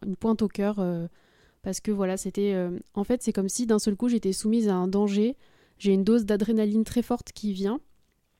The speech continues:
Et, euh, et pourtant, il n'y a pas de cause, euh, directe de ça. Euh, il n'y a pas de danger immédiat.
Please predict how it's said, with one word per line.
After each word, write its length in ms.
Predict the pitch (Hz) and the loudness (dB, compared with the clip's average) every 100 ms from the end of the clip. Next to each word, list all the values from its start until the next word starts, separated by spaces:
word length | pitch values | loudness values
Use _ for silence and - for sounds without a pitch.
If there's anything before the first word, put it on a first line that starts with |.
| _ - - | _ -12 0
Et, 220 | 220 220 | 2 4
euh, 320 | 196 185 180 - | 4 2 -2 -4
et 100 | - | -4
pourtant, 340 | - 190 - 254 | -4 -2 0 2
il 60 | |
n'y 80 | 208 | 2
a 40 | 180 | 0
pas 180 | 226 | -2
de 380 | 214 202 190 185 - | 0 2 2 -2 -4
cause, 340 | - 233 208 185 _ _ _ _ _ - | -2 0 -2 -6 _ _ _ _ _ -10
euh, 120 | 190 180 | -8 -4
directe 520 | 202 214 226 - - - | -2 -2 -2 -8 -18 -8
de 100 | 196 | -6
ça. 260 | - 180 - - _ _ _ _ 208 | -4 -8 -12 -20 _ _ _ _ -6
Euh, 100 | 180 | 0
il 40 | |
n'y 80 | 185 | 0
a 40 | |
pas 240 | 180 220 220 | 2 2 2
de 120 | 202 | 0
danger 500 | 190 202 202 214 226 | 2 2 2 0 0
immédiat. 480 | 208 196 196 185 | 0 2 0 -2